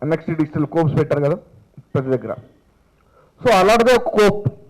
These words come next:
కోప్ అంటే ఇదేమి ఎంత నా పది లక్షలు, నా మూడు లక్షలు, నాలుగు లక్షలు, పాతిక వేలు కాకుండా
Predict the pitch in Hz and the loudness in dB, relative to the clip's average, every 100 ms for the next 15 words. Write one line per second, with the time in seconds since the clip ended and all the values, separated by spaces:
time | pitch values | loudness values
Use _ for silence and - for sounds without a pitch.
0 | 202 226 233 226 277 294 170 - - _ | 2 4 2 2 4 4 0 -4 -12 _
1 | - - 160 185 190 175 156 156 165 156 | -20 -8 0 2 4 2 0 -2 -2 0
2 | 156 165 160 151 151 170 170 - 170 165 | 2 2 0 -2 -2 0 -2 -2 -2 0
3 | 156 160 160 175 175 - 175 160 151 156 | 0 0 0 0 0 0 -2 0 2 4
4 | 156 - 160 156 147 - 156 151 151 147 | 2 -2 -4 0 0 0 0 2 2 2
5 | 139 135 135 127 - 120 120 _ _ _ | 2 0 -2 -4 -8 -14 -20 _ _ _
6 | _ - 139 143 131 127 | _ -4 -2 0 -2 -2